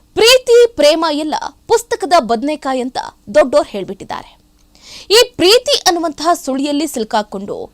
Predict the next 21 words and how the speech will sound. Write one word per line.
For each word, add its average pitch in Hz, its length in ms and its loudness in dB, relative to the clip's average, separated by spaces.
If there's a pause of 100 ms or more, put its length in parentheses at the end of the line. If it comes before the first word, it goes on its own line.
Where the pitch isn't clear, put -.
(280)
ಎಷ್ಟೋ 440 600 4
ಪ್ರಾಣ 269 400 4
ಪಕ್ಷಿಗಳು 277 720 -8 (260)
ಹಾರಿ 370 340 6
ಹೋಗಿದ್ರೆ, - 560 -10 (440)
ಇನ್ನು 523 340 4
ಕೆಲವರು - 540 -6 (360)
ಇದ್ದು 415 580 0
ಜಯಿಸ್ಬೇಕು, 233 880 -2 (280)
ಜಯಿಸಿ 392 540 2
ಬಾಳ್ಬೇಕು 269 680 2
ಅಂತ 285 180 -4 (640)
ಅವರವರ 453 520 6
ಪ್ರೀತಿಯನ್ನ 320 720 -4
ಪಡೆಯೋದಕ್ಕೆ 202 680 -8 (280)
ಹರ 294 200 6 (100)
ಸಾಹಸವನ್ನ 220 720 0
ಪಡ್ತಿದ್ದಾರೆ. - 580 -14 (380)
ಹೌದಲ್ವಾ? 269 640 2 (460)
ಎಷ್ಟೋ 523 520 4
ಪ್ರೀತಿಗಳಿಗೆ 269 880 -2